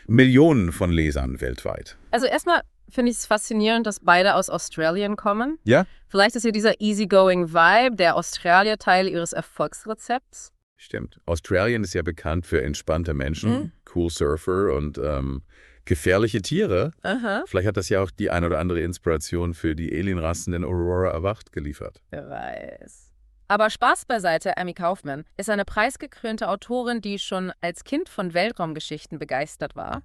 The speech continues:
Speaker 1: Ja.
Speaker 2: Ihre Liebe zum Genre merkt man ihren Büchern einfach an. Sie schreibt mit so viel Leidenschaft und Detailverliebtheit,
Speaker 1: Ja.
Speaker 2: dass man sich sofort in ihren Welten verliert.
Speaker 1: Und Jay Christoph, der hat ja einen ziemlich ungewöhnlichen Weg zum Erfolg eingeschlagen.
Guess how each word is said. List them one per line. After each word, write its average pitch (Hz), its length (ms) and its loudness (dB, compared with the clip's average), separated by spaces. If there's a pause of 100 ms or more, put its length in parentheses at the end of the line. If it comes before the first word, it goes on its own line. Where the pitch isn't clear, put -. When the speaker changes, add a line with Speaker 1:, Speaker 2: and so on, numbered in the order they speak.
Speaker 1:
Ja. 90 180 -8 (400)
Speaker 2:
Ihre 240 200 -2
Liebe 262 500 -4
zum 226 220 -8
Genre 196 500 -2
merkt 196 300 -4
man 196 100 -6
ihren 180 220 -6
Büchern 254 280 -6
einfach 170 320 -10
an. 165 240 -6 (120)
Sie 180 100 -14
schreibt - 440 -8
mit - 180 -14
so 226 560 -2
viel 202 180 -6
Leidenschaft 190 640 -4
und 180 100 -8
Detailverliebtheit, 180 840 -10
Speaker 1:
Ja. 110 260 2 (140)
Speaker 2:
dass 196 100 -8
man 220 100 0
sich 214 120 -6
sofort 233 400 0
in 233 80 -2
ihren 226 180 -2
Welten 240 240 -4
verliert. - 320 -12
Speaker 1:
Und 90 240 0
Jay 101 140 2
Christoph, - 580 0 (300)
der 113 100 8
hat 139 80 0
ja 131 160 0
einen 110 260 0
ziemlich 160 380 0
ungewöhnlichen 110 560 0
Weg 98 160 -2
zum 101 140 -8
Erfolg 113 400 -4
eingeschlagen. 60 500 -8